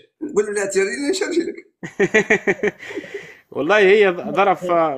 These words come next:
Speaker 2: قلت هنيك نستحقاش مرة، على الاقل يكون حاضر محطوط معناها.
Speaker 1: لا، انا بالله م-، من الدار للخدمة، من الخدمة للدار،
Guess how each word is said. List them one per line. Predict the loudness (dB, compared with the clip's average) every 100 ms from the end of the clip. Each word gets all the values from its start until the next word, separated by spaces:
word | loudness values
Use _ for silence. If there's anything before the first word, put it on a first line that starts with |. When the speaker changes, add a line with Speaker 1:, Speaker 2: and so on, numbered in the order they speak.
| -2
Speaker 2:
قلت | -2 0
هنيك | 0 0 -4
نستحقاش | -6 -2 -4 2 0 2
مرة، | 2 2 4
على | 2
الاقل | 2 0
يكون | 0 -2 0
حاضر | 2 2 -2 -4
محطوط | -10 -6 -6 -6
معناها. | -6 -4
Speaker 1:
لا، | -2
انا | -4
بالله | -2 0 -2
م-، | -4 -10 -6 -2
من | 0
الدار | 0 0
للخدمة، | -2 -4 -4 -4
من | -2
الخدمة | -4 -2 -4
للدار، | -2 -2 -2 -6